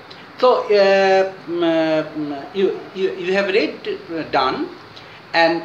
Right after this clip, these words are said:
you will find that in Donne's poem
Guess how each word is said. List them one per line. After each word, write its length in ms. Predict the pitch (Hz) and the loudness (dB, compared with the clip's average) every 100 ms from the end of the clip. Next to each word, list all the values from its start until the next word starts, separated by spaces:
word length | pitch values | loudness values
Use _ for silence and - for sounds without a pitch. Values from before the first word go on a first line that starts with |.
| - | -6
you 100 | 196 | -6
will 140 | 226 | -6
find 500 | 214 - 226 190 269 - - - - - - | -6 -2 0 0 -4 -12 -20 -20 -20 -10 0
that 420 | 151 143 - - | 2 2 -2 -6
in 180 | 185 160 | -6 0
Donne's 360 | 160 175 311 - | 2 2 0 -4
poem 480 | - 285 180 156 302 | -6 -2 -2 -2 -8